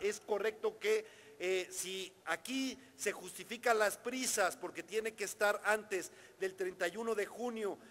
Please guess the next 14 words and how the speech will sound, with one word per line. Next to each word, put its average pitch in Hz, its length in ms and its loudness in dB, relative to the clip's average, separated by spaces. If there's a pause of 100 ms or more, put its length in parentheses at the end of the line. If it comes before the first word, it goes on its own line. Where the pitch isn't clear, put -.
(140)
con 185 160 0
las 175 160 2
modificaciones 185 680 -2
en 202 80 -2
las 180 120 0
legislaturas 190 800 0
y 214 220 -8
este 202 320 -2
cambio 214 280 0
constitucional, 220 760 -2 (260)
en 165 140 -6
las 165 180 -2
otras 208 340 2
dos, 202 320 0